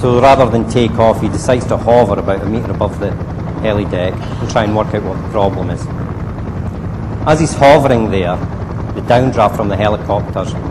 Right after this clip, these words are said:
acting on a box. The box weighs about seven kilos, and it's sitting in the lee of the heli deck. The box contains a light fitting.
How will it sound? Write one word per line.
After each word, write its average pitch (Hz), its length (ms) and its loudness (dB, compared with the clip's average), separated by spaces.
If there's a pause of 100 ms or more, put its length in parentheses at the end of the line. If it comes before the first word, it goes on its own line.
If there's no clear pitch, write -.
(160)
acting 101 320 -4
on 92 120 -4
a 92 40 -6
box. 87 480 -4 (640)
The - 80 -6
box 113 280 0
weighs 110 160 -6
about 104 180 -4
seven 113 320 -6
kilos, 127 420 -4 (460)
and 110 80 -6
it's 117 140 -6
sitting 131 260 -4
in 107 100 -4
the 104 80 -6
lee 110 180 -2
of 104 100 -6
the 104 80 -4
heli 104 280 -2
deck. 90 220 -6 (1400)
The - 60 -10
box 170 280 2
contains 151 360 0
a 139 40 -2
light 156 300 0
fitting. 123 420 -6